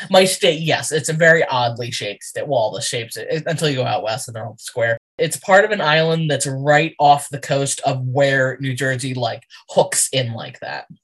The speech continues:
The island itself, there's a United States Coast Guard, like, auxiliary flotilla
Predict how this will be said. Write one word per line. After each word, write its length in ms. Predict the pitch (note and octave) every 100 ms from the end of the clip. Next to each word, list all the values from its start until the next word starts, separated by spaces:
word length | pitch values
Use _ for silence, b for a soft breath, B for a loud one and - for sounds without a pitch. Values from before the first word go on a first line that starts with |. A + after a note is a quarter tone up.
| _ _
The 200 | D3 D3
island 500 | C#3 D#3 F3 A3 G3+
itself, 880 | E3 C#3+ - - - D3 C3 B2 - - _ -
there's 240 | A#2+ A#2
a 260 | A2+ A2+ A2+
United 380 | A#2 A#2+ B2
States 260 | B2 B2+ B2
Coast 360 | - C#3 B2+ -
Guard, 360 | C3 B2+ B2
like, 240 | B2+ A#2+ B2
auxiliary 600 | B2 B2+ C3 B2+ B2+ B2
flotilla 760 | B2 A#2+ A#2 E3 D#3 D#3 D3+